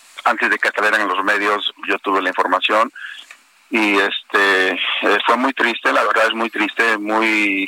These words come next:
no sé, a-, en ocasiones no hay, no hay palabras, ¿no?, para, para describir completamente esto, pero, eh, ayer platicaba precisamente, ¿no?, con, con el abogado y, y,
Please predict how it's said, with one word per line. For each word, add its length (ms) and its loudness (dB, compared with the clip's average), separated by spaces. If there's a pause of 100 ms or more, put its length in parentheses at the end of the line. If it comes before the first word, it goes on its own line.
(160)
no 380 0
sé, 60 0
a-, 520 2
en 60 0
ocasiones 440 0
no 160 6
hay, 200 2 (520)
no 120 2
hay 100 2
palabras, 540 2
¿no?, 140 2
para, 300 2
para 240 0
describir 420 -2
completamente 640 0 (160)
esto, 320 -2 (560)
pero, 640 4 (300)
eh, 600 4 (920)
ayer 240 0
platicaba 480 2
precisamente, 600 0
¿no?, 180 0
con, 380 0 (280)
con 200 2
el 80 2
abogado 600 4
y, 260 -4 (140)
y, 440 0